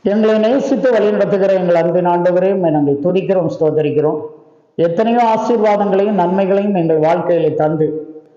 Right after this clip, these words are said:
போதுமான தேவனாய் எங்களை வழிநடத்தி வருகிறீர், உம்மை நாங்கள் துதிக்கிறோம். இந்த அருமையான காலையிலும் கூட நாங்கள் கர்த்தருடைய நாமத்துக்காக செய்த ஒவ்வொன்றுக்கும்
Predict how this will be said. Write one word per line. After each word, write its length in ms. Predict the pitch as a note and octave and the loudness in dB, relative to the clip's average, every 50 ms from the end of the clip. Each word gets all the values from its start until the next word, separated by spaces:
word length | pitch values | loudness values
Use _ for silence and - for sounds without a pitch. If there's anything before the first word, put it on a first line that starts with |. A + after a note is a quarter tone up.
| - _ _ _ _ - | -20 _ _ _ _ -4
போதுமான 520 | - - G#3+ G#3+ A#3+ A#3 A#3+ A#3 B3 C4 | -2 0 0 2 2 2 2 2 2 0
தேவனாய் 760 | B3 G#3 G3+ G#3 A3 G#3 G#3 G3+ F#3+ F#3 D#3+ B2+ - - - - | 0 0 0 0 2 0 0 0 0 0 0 -2 -2 -6 -6 -2
எங்களை 300 | - F3 F3+ E3+ F3 D#3+ | -2 -2 0 0 0 0
வழிநடத்தி 520 | D3+ D3+ E3 F#3 G#3 G#3 F#3+ F3+ D#3+ F#3 E3+ | 0 0 0 0 0 0 -2 -2 0 0 0
வருகிறீர், 460 | E3 E3 E3 D#3 D#3+ E3+ F3 F#3+ F#3+ | 0 0 2 2 0 2 0 0 0
உம்மை 220 | F#3 D#3+ C#3+ C3+ | 0 0 0 0
நாங்கள் 300 | B2+ A#2+ B2 A#2+ A#2+ A#2 | -2 -2 -2 -2 -4 -4
துதிக்கிறோம். 540 | B2 D3 E3 E3 D#3 C#3 C#3 C3 A2+ - - - - - - - - _ _ | -2 -2 -2 -2 -2 -2 -2 -2 -4 -6 -10 -14 -18 -20 -20 -20 -20 _ _
இந்த 160 | - B2 C3+ | -4 0 0
அருமையான 500 | C#3 C#3 C#3+ C#3+ D3+ D#3 D#3+ E3 E3+ E3+ | 0 2 2 2 2 0 0 0 0 -2
காலையிலும் 520 | D3+ D#3 D#3+ E3 E3 E3+ E3+ E3+ E3+ D#3+ D3 | 0 0 0 0 2 2 0 0 0 0 0
கூட 480 | D3 E3+ E3+ F3+ G3+ - - - - - - - - - - - | 0 0 2 0 0 -2 -2 -4 -6 -6 -8 -10 -14 -20 -10 -4
நாங்கள் 320 | - D#3+ F3+ F3+ F3+ E3+ | -2 0 0 2 0 0
கர்த்தருடைய 500 | - G3+ G3 G3 - A#3+ A#3 A3+ A#3 A3+ | 0 0 -2 0 0 0 0 2 0 0
நாமத்துக்காக 720 | A3 G#3+ A3 A#3+ A#3+ A#3 A#3 A#3 A3 A3+ A#3 A#3 A#3+ A#3+ A3+ | 2 2 0 0 0 0 0 0 0 0 2 2 2 2 0
செய்த 340 | - - B3 G#3 A3+ A#3 | 0 0 0 0 0 2
ஒவ்வொன்றுக்கும் 760 | G#3 G3+ G3+ A3 B3 B3+ B3 A#3+ B3 B3 B3+ A#3 A#3 A#3+ A#3+ | 2 2 0 0 0 0 0 0 0 0 0 0 0 -2 -2